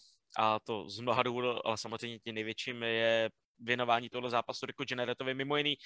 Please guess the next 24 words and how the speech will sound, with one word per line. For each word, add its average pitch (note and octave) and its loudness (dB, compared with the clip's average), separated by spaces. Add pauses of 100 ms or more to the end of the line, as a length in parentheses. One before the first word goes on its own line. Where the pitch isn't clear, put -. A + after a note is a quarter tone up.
(260)
z - -12
toho F#3 10
marketingového E3+ 6
hlediska D3 10 (160)
to C#3 -4
Buffalo C3+ 2
udělalo C#3 2
teda C3+ 6 (160)
za B2 2
mě C3+ 0
absolutně - -8
bezchybně. - -8 (580)
Jak D#3 6 (160)
někdy F3+ 8 (100)
takový E3 0
ty E3+ 4 (220)
zápasy, C3+ 4 (320)
zápasy, C3 4
kdy C#3+ -2
se D3+ 6
vlastně C3 -6
mělo C3 0
něco C3+ -8
někomu C3 -6